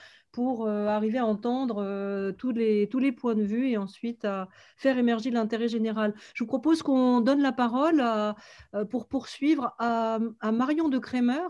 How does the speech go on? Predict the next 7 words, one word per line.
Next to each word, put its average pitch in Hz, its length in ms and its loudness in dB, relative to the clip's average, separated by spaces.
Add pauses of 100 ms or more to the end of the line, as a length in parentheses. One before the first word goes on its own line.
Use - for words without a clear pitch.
(120)
et 226 100 -2
puis 269 220 -6
on 254 120 0
viendra, 233 680 -2
euh, 208 280 -4 (440)
ensuite, 233 560 -4
euh, 208 1000 0